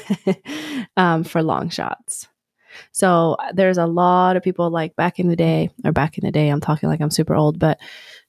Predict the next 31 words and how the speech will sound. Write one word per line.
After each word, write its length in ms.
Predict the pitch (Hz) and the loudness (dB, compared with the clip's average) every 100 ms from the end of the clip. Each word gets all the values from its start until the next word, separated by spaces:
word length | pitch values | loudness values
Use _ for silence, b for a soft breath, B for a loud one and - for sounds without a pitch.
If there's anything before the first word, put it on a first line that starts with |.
| - | -2
um, 440 | 175 165 156 156 - _ _ _ | 0 0 -2 -4 -10 _ _ _
when 200 | - 180 | 0 2
I 120 | 175 | 4
was 140 | 185 185 | 2 2
growing 360 | 175 160 165 | 2 2 2
up, 300 | 156 147 - - | 2 0 -2 -2
like, 480 | 180 151 - - _ _ - | 0 0 -2 -10 _ _ 0
there 140 | 170 | 2
was, 140 | 160 | 2
like, 140 | 147 - | -2 -4
a 80 | 156 | -4
four 300 | - 170 160 | 2 2 4
iron 200 | 156 160 | 2 2
and 160 | 156 | 0
a 40 | 160 | 0
three 260 | - 180 | 0 2
iron. 340 | 170 - 180 - | 0 0 -2 -2
Those 240 | 170 175 | 0 2
are 80 | 185 | 2
really 280 | 165 165 160 | 4 2 2
hard 220 | 151 151 | 2 0
to 60 | - | -2
hit. 320 | 156 143 82 - _ _ _ _ | 0 2 0 -4 _ _ _ _
So 160 | - 180 | 0 2
then 180 | 170 | 2
they 120 | 170 165 | 2 0
came 280 | - 165 | -2 -2
out 140 | 156 - | -2 -2
with, 160 | 175 | -4
like, 200 | 165 160 - | -4 -6 -4
hybrids. 680 | 185 170 175 87 - - | 0 0 0 -4 -6 -14